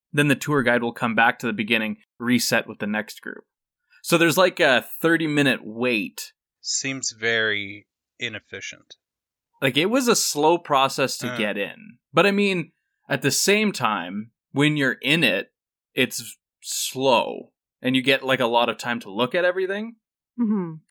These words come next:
Speaker 1: So it kinda makes that fifty dollars, like, kind of worth it. But I mean, like, that's still pretty steep per
Speaker 2: Mm-hmm.
Speaker 1: person.
Speaker 3: Mm-hmm.
Speaker 1: Especially U S, considering we're in Canada.
Speaker 3: I mean, it's a pretty specialized thing. And then the other thing is they're probably not gonna wanna do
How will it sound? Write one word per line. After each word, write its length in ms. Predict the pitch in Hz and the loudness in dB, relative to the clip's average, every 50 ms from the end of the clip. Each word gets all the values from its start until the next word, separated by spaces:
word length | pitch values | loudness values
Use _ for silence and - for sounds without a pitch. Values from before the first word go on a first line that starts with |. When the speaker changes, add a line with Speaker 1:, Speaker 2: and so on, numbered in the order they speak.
| _ _ | _ _
Speaker 1:
So 640 | - - - - 160 143 135 127 123 120 117 113 113 | -8 -4 0 4 4 6 6 6 4 4 2 0 -2
it 100 | 120 117 | -4 -6
kinda 220 | - 135 135 135 123 | -4 -2 0 0 2
makes 360 | 120 120 117 117 - - - | 2 0 0 -2 -4 -6 -6
that 260 | - 107 104 95 - _ _ | -4 -4 -4 -4 -6 _ _
fifty 320 | - - 117 - - 117 107 | -14 -12 -12 -10 -10 -10 -6
dollars, 540 | 107 104 101 104 107 107 107 107 101 101 | -4 -2 -2 -2 -2 -4 -6 -8 -12 -12
like, 240 | 104 95 90 87 - _ _ _ _ _ | -10 -10 -10 -12 -14 _ _ _ _ _
kind 240 | - - 151 226 285 | -4 -2 -2 -2 -2
of 120 | 254 220 | -4 -6
worth 380 | 233 247 269 285 262 254 _ - | -10 -10 -10 -10 -10 -10 _ -8
it. 240 | 247 247 - - _ _ _ _ _ _ _ _ _ _ _ _ _ | -8 -8 -8 -10 _ _ _ _ _ _ _ _ _ _ _ _ _
But 120 | - 143 139 | 0 2 2
I 40 | 139 | 2
mean, 140 | 143 139 135 | 2 0 0
like, 140 | 131 123 - | 0 2 2
that's 180 | 147 143 - | 0 0 0
still 240 | - - - 147 110 | -4 -6 -4 -6 -6
pretty 200 | - - - - | -6 -10 -14 -12
steep 300 | - - - - 117 - _ _ | -12 -14 -14 -14 -18 -20 _ _
per 120 | - 110 | -8 -8
Speaker 2:
Mm-hmm. 80 | 131 127 | -8 -6
Speaker 1:
person. 360 | 110 101 98 - - 117 123 123 | -8 -8 -8 -8 -10 -10 -12 -12
Speaker 3:
Mm-hmm. 480 | - _ _ _ _ _ _ _ - | -16 _ _ _ _ _ _ _ -4
Speaker 1:
Especially 320 | - 190 190 - - 170 120 | 0 2 2 2 2 0 0
U 240 | 107 123 120 107 | 0 0 2 2
S, 260 | 98 82 80 - - - | 0 -2 -4 -8 -10 -10
considering 420 | - 110 104 - 107 101 98 95 | -8 -10 -10 -10 -10 -10 -10 -10
we're 100 | 90 87 | -12 -14
in 60 | 87 | -14
Canada. 460 | - - 98 87 71 50 50 50 - - _ _ _ _ | -16 -14 -12 -12 -10 -10 -10 -12 -14 -16 _ _ _ _
Speaker 3:
I 100 | - 320 | 2 4
mean, 160 | 339 370 359 | 4 6 6
it's 140 | 370 359 - | 4 2 2
a 40 | 349 | -2
pretty 320 | - _ - 370 370 349 | -6 _ 0 2 4 4
specialized 760 | 311 - - - 277 269 - - 262 247 233 220 196 185 - - | 2 2 2 2 2 2 0 0 0 0 2 2 0 -2 -4 -2
thing. 200 | 240 226 214 208 | 0 0 0 0
And 100 | 202 202 | 0 0
then 80 | 220 233 | 0 0
the 120 | 254 247 | 0 0
other 180 | 247 233 240 226 | 0 0 -2 -2
thing 180 | - 240 220 214 | -2 -2 -2 -2
is 180 | 220 202 185 | -2 -4 -2
they're 180 | - 226 220 - | -2 -2 -2 -2
probably 280 | - - 269 262 254 | -2 -4 -2 -2 0
not 140 | 240 226 214 | 0 0 0
gonna 160 | 214 220 208 | -2 -2 -2
wanna 200 | 208 202 196 196 | 0 0 -2 -2
do 320 | 180 196 202 196 196 196 | -4 -4 -4 -2 -4 -6